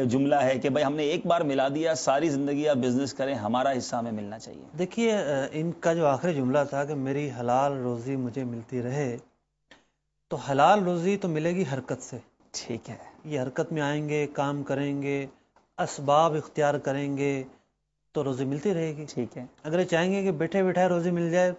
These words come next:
Speaker 2: ایسا نہیں ہے۔
Speaker 1: ٹھیک ہے۔
Speaker 2: دو پارٹیوں کو ملواتے وقت کوئی بروکر بھاگ دوڑ کرتا ہے، اپنا وقت صرف کرتا ہے، اپنا مال صرف کرتا ہے، تو اس کی اجرت لینا اس کے لیے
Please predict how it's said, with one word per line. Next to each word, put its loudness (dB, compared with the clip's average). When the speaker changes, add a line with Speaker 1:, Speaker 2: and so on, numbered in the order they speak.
Speaker 2:
ایسا -2
نہیں -6
ہے۔ -16
Speaker 1:
ٹھیک -10
ہے۔ -10
Speaker 2:
دو 2
پارٹیوں 2
کو 2
ملواتے 2
وقت 0
کوئی 2
بروکر 2
بھاگ 0
دوڑ 2
کرتا 0
ہے، -4
اپنا -4
وقت -2
صرف -6
کرتا -2
ہے، -4
اپنا -6
مال 0
صرف -4
کرتا 0
ہے، -2
تو -4
اس -2
کی 0
اجرت 2
لینا 2
اس -4
کے -6
لیے -2